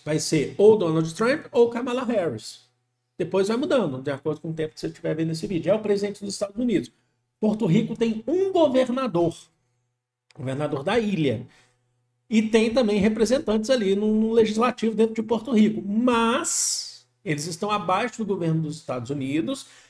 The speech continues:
e eles, mesmo assim, não são considerados um estado dos Estados Unidos. Tá? Por isso que não tem direito a voto lá.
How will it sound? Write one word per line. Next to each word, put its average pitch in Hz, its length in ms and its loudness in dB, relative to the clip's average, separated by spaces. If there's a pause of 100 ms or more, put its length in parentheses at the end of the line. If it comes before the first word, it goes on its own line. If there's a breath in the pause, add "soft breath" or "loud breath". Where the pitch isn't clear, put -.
(300 soft breath)
e 294 260 4
eles, 220 260 6
mesmo 311 420 2
assim, 247 220 0
não 294 160 0
são 269 160 -2
considerados 214 540 -2
um 226 120 2
estado 254 720 -2
dos 247 220 -4
Estados 233 380 -6
Unidos. 247 520 -4 (140)
Tá? 139 100 -8
Por - 160 -10
isso 139 120 -12
que 175 60 -10
não 175 60 -10
tem 175 140 -8
direito 190 320 -4
a 214 60 0
voto 202 340 0
lá. 240 240 -6